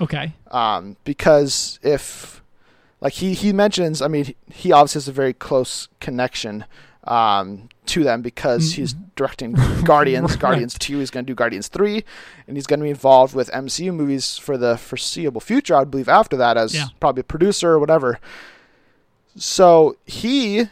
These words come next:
Speaker 2: is trying to expand the genre beyond just, uh, what a X-Men Age of Apocalypse is.
Speaker 1: Okay.
Speaker 2: Um,
Speaker 1: Mm-hmm.
Speaker 2: you know, he's trying to do something different. He's trying to infuse heart, um, soul. He's trying to infuse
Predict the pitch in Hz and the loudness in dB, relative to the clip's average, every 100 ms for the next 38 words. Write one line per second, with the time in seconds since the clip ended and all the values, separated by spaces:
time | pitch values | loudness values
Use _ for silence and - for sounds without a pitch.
0 | - 254 165 - 165 156 147 - 143 139 | -6 -8 -6 0 0 0 -2 -2 -2 -2
1 | 139 - 156 143 139 135 127 135 139 131 | -4 -4 -2 -2 0 2 2 0 -2 -2
2 | 131 127 127 127 127 - - _ _ - | -2 0 2 0 -4 -12 -20 _ _ -4
3 | 147 131 - - - - - - - - | 2 2 0 -8 -12 -16 -20 -20 -20 -20
4 | - _ _ _ - 107 80 78 - _ | -20 _ _ _ -16 -12 -12 -14 -20 _
5 | - _ _ 135 135 123 110 104 - _ | -20 _ _ 0 4 6 6 4 -4 _
6 | - 143 - 160 151 135 - 151 147 147 | -2 -2 -2 -4 -2 -2 -4 -2 -2 -4
7 | 131 - 143 147 139 113 - - 98 98 | -8 0 2 2 2 -2 -2 -2 -2 -2
8 | 190 151 127 - - - 113 101 95 151 | -4 -6 -8 -14 -20 -6 -2 0 0 0
9 | 156 - 185 185 202 170 165 165 139 - | -2 -2 -4 0 2 2 -2 -4 -4 0
10 | 180 - 156 139 160 - 170 165 143 - | 2 2 0 -2 -6 -4 -2 -2 -6 -6
11 | 156 - - 147 135 127 _ _ _ _ | -6 -6 2 4 4 0 _ _ _ _
12 | - 117 107 104 107 - - 175 151 131 | -6 -4 -2 -4 -8 -8 2 4 6 4
13 | 123 139 139 143 160 160 156 151 135 160 | 2 -2 -12 -10 -8 -6 -8 -10 -12 -8
14 | 175 143 - | -6 -6 -8